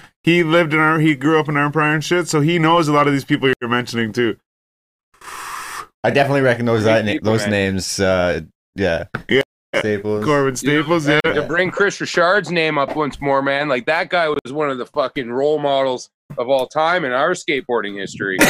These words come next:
Speaker 1: <laughs> Man, actually, speaking of him and snowboarding, I remember being in McConnell Park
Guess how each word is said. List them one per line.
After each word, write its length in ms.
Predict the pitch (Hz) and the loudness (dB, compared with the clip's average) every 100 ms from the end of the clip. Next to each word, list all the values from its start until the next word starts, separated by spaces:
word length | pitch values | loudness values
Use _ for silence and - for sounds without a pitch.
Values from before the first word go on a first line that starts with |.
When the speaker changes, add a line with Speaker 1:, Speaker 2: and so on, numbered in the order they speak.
| - | 4
Speaker 1:
<laughs> 180 | - | 2
Man, 340 | 196 185 190 165 | 2 4 4 6
actually, 320 | 170 160 180 | 4 4 0
speaking 360 | 147 175 180 185 | 0 -2 0 2
of 100 | 151 | 4
him 300 | 135 170 202 _ - - | 2 0 -4 _ -20 -2
and 420 | 123 131 127 123 - - - | 2 2 2 -4 -6 -16 -10
snowboarding, 840 | 113 131 143 147 120 107 107 135 - - - | -4 0 2 4 4 4 0 -2 -8 -20 -2
I 140 | 120 | 2
remember 380 | 147 175 180 175 | 2 2 2 2
being 280 | 143 139 143 | 2 2 2
in 160 | 127 107 | 0 -2
McConnell 680 | 101 - 117 127 156 160 - | -4 -2 -2 0 -2 -4 -2
Park 400 | 190 233 110 | 0 0 -2